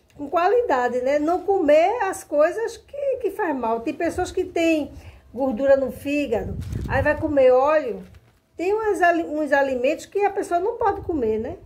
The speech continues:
Que a pessoa tem que evitar, tá? Então,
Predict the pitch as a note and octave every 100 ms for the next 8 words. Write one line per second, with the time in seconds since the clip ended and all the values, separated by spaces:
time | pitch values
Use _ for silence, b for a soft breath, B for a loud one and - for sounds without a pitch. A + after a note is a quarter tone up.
0 | - - - - - C4+ C4+ D#4+ F4+ F4
1 | G4+ A#4 B4 D4 G#3+ G#3+ b b b b
2 | b b - - - - C4+ E4 F4 D#4+
3 | E4+ F#4 G#4 G4 D#4+